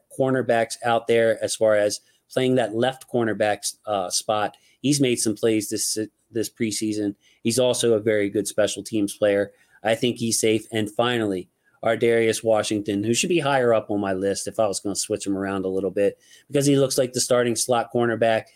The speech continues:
having an outstanding, just a great offseason here, preseason camp and everything. Very proud of Ar'Darius Washington. So that's a mouthful. I have eight of 'em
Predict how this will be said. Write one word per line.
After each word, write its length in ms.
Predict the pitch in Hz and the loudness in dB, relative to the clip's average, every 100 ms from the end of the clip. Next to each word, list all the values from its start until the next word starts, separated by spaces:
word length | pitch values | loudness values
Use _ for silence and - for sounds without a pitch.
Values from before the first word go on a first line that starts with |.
| _ _ | _ _
having 380 | 135 127 123 120 | 0 2 4 2
an 140 | 120 - | 0 0
outstanding, 1000 | 131 127 127 - - 127 123 107 95 92 _ - | 0 0 0 -4 0 0 0 0 -4 -8 _ -2
just 260 | 165 143 | 0 2
a 200 | 120 107 | 0 0
great 580 | 107 107 113 117 113 - _ _ _ | -4 -6 0 2 0 -2 _ _ _
offseason 640 | - 113 - 120 110 110 104 | 0 0 0 0 0 -2 -2
here, 320 | 113 107 101 | 0 0 -2
preseason 800 | - 117 104 - 107 101 101 101 _ _ - | -4 -6 -4 -4 -2 -2 -4 -6 _ _ -10
camp 320 | - 120 110 104 | -4 -2 -4 -4
and 120 | 107 | -2
everything. 580 | 107 107 104 107 101 101 _ _ | 0 -2 -2 -2 -2 -4 _ _
Very 200 | 120 117 | -2 0
proud 300 | 110 117 107 | 0 0 0
of 80 | 101 | 0
Ar'Darius 560 | 101 101 107 104 101 - | 0 0 0 0 0 0
Washington. 580 | 104 101 101 95 101 95 _ _ - | 0 2 -2 -4 -6 -6 _ _ -10
So 140 | - | -2
that's 260 | 113 151 165 | 0 0 2
a 40 | |
mouthful. 720 | 175 180 175 - 135 123 120 - | 2 2 0 0 2 2 0 -2
I 100 | 113 | 0
have 280 | 127 131 - | 0 0 -2
eight 220 | 147 156 | 0 2
of 180 | 123 110 | 2 2
'em 240 | 110 110 | 0 -2